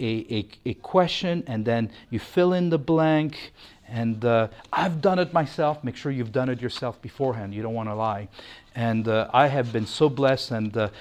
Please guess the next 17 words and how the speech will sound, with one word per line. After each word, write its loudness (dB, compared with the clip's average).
I -2
think -4
you -2
will 0
enjoy 0
it -6
as -8
well. 0
And -6
so -2
I 2
hope -6
that -6
you -6
have -8
a -10
chance -10